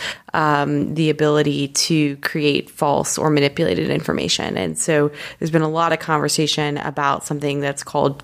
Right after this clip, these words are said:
quote, deep fakes, um, which is, um, audio, uh, vi-, uh, content, video content that is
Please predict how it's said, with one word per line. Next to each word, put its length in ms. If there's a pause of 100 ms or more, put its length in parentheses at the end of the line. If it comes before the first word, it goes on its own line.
quote, 460
deep 260
fakes, 600 (440)
um, 520
which 360
is, 440
um, 480 (160)
audio, 720
uh, 340 (180)
vi-, 200
uh, 280
content, 560
video 280
content 500
that 120
is 160